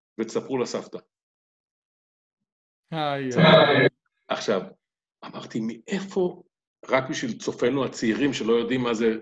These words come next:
Speaker 1: "תספרו לסבתא". "תספרו לסבתא" זה ביטוי של סלנג מהתקופה שלי, והנה, אני רואה שאתה גם אתה קצת רואה,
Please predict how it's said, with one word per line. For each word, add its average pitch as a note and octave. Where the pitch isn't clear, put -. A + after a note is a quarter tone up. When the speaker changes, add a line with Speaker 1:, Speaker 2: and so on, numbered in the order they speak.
Speaker 1:
"תספרו A#2
לסבתא". A2+
"תספרו A#2+
לסבתא" D3+
זה A2
ביטוי A2
של B2+
סלנג C3
מהתקופה A2+
שלי, C3+
והנה, A#2
אני G#2
רואה A2+
שאתה -
גם G2
אתה D#3
קצת G#2+
רואה, G#2+